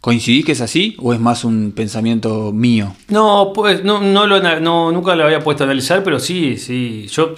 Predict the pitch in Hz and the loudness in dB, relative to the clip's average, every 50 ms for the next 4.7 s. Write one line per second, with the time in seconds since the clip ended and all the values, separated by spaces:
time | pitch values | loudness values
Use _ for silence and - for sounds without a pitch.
0 | - 131 135 139 160 170 185 190 156 151 131 - 165 170 175 190 - - 175 175 | -12 -6 -4 0 0 0 0 0 -2 -2 -2 -2 -2 -2 0 -2 -2 -2 -2 -4
1 | 170 151 151 143 139 120 - - 160 151 139 127 127 113 107 117 113 113 113 117 | -2 -2 -2 -2 -2 -2 -2 -2 0 0 0 0 -2 -4 -4 -4 -4 -4 -4 -4
2 | 117 113 101 95 - - _ _ _ _ 143 120 110 104 101 101 95 95 - - | -4 -6 -8 -8 -10 -14 _ _ _ _ -20 -18 -18 -18 -18 -20 -20 -20 -20 -20
3 | 98 95 92 92 92 - 104 - 101 - 113 110 107 98 104 104 110 110 113 113 | -20 -20 -18 -16 -14 -8 -8 -8 -8 -8 -12 -14 -14 -16 -16 -12 -10 -8 -8 -8
4 | 110 110 120 123 135 131 123 120 131 143 160 185 190 - | -8 -6 -2 0 0 2 2 2 2 2 0 -2 -4 -8